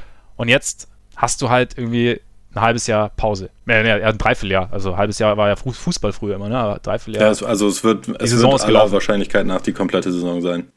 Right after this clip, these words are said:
Speaker 2: Ist schon Mist. Also für mich war das ehrlich gesagt der Hauptgrund, warum ich nächste Saison Spurs-Spiele geguckt hätte. Nicht, dass er jetzt der beste Spieler bei denen gewesen wäre oder so, aber schon derjenige, der mich auch in Sachen Upside, Upside so am meisten interessiert hat. Also es wäre
Speaker 1: Mhm.
Speaker 2: für mich jemand gewesen,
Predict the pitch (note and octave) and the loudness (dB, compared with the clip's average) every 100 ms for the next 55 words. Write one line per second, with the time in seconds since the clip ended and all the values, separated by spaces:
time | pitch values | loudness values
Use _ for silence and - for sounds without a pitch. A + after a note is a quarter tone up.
0 | - - C3 A2+ A#2 - - _ - G2 | -12 -2 0 2 0 -4 -14 _ -4 0
1 | G2+ F#2 - G#2+ A2 - A2+ A#2 - A#2 | 0 0 0 0 0 0 0 0 0 -2
2 | - A2+ G#2+ G#2+ - - G#2+ F#2+ C3 - | 0 0 0 0 -6 -2 0 2 0 -2
3 | B2 B2+ B2+ A2+ G#2 A#2 - - - A2+ | 0 0 2 2 2 2 2 0 0 0
4 | G#2 G2+ G2+ - A#2+ - G#2+ F#2 F2 G2 | 2 2 0 0 -2 0 0 0 -2 -4
5 | - G2 F#2 D#2 _ G#2 G2 A2 G2+ G2 | -4 -4 -4 -10 _ 0 2 2 2 2
6 | F#2+ G2+ F2 C3+ - - G2 F#2 F2+ F#2 | 2 2 2 2 -2 0 2 4 2 2
7 | F#2 F#2+ F#2+ F#2 F#2 F#2+ F#2 G#2 F#2 G2 | 2 2 2 2 2 2 2 0 2 0
8 | - G#2+ G#2 G2+ F#2+ - G#2 G2+ G#2+ G#2 | 2 2 2 2 0 0 2 2 2 2
9 | G2 G2 G2 F#2+ - G2 F#2 - G#2+ F#2 | 2 2 2 0 -2 0 0 0 0 2
10 | G2+ G#2+ G2+ G2 G#2 A#2+ A2+ G#2+ - A#2 | 2 0 0 0 -2 0 0 0 -2 -4
11 | A#2+ - G#2+ - G2+ F#2+ G2 - G#2 - | -2 2 2 2 0 2 0 0 -2 -2
12 | F#2+ A#2 G#2+ D#2+ F2 F#2 A2+ G#2 G2+ G#2 | 0 2 2 0 0 0 2 2 2 2
13 | G#2 - G#2 G2+ F#2 G2 G2 G2+ G2 G2 | 0 2 0 2 0 0 2 2 2 0